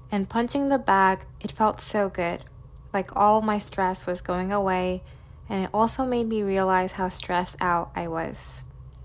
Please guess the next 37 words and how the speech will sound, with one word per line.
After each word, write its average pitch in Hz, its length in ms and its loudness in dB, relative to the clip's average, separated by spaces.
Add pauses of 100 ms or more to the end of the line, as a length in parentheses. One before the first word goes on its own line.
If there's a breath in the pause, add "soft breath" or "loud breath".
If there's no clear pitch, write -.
(1040)
And 247 320 4
at 220 200 4
the 208 200 -4
end 202 240 0
of 196 120 -4
the 190 100 0
lesson, 190 540 2
the 185 80 -2
teacher 226 420 -4
said 202 380 0
out 190 240 2
loud 180 260 2
to - 160 -4
everyone, 175 640 0 (380 loud breath)
"Hey 214 240 2
guys, 196 460 4
this 202 200 -4
is 220 240 -2
Harmony's 226 480 2
first 214 400 -2
time 202 400 2
and 185 160 -2
she - 160 -2
nailed 170 400 2
it." 92 220 -8 (680 loud breath)
Everyone 202 380 2
started 190 400 0
to 233 80 -6
clap 190 500 4
and 185 160 0
cheer, 170 360 -4
and 175 180 -2
it 170 60 0
was 170 240 -4
just - 240 -8
so 175 240 0
nice. 170 580 -4